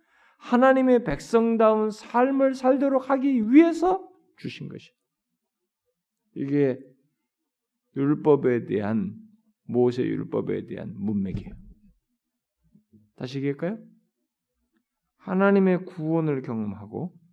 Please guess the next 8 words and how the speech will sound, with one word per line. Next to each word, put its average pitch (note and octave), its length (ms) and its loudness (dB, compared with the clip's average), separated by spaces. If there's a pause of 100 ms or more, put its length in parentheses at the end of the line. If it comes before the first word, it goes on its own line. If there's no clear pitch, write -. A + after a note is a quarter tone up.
(560)
그래서 D#3+ 320 2
애굽에서 D3 720 2 (260)
해방되었고, C3+ 1000 -6 (560)
그래서 D#3+ 260 -2
하나님의 F#3 500 2
특별한 G#3+ 560 0
백성이 E3+ 720 -2 (300)
되었어요. G2+ 680 -8